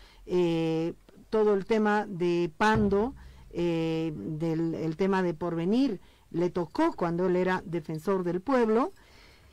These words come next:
y ahora está en conade. Eh, quiero empezar esta barricada manifestando mi solidaridad, eh, el dolor que hemos sentido cuando su casa ha sido incendiada,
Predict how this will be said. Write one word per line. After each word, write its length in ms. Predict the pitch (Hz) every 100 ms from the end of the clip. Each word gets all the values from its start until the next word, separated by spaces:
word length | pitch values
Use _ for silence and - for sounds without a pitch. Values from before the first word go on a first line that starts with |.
| - _ _ - - _ _ _ _ _ _
y 140 | 285
ahora 260 | 330 440 427
está 200 | 370 311
en 100 | 302
conade. 400 | 233 180 156 151 - _ _ - _ - -
Eh, 220 | - 214 202
quiero 440 | 330 359 349 -
empezar 420 | 220 214 208 240
esta 180 | 247 220
barricada 480 | 190 180 180 208 233
manifestando 1000 | 226 185 180 175 196 202 196 180 165 156
mi 120 | 156
solidaridad, 880 | 151 165 160 156 156 156 175 190 240 -
eh, 420 | 160 151 147 151
el 140 | 151 156
dolor 340 | 165 202 294
que 80 | -
hemos 220 | 170 165
sentido 460 | - 170 180 180 190
cuando 440 | 180 165 170 180 190 - _ _
su 200 | - 196
casa 380 | 226 226 226 220
ha 220 | - 165
sido 340 | - 180 180
incendiada, 840 | - 165 156 160 160 180 170 180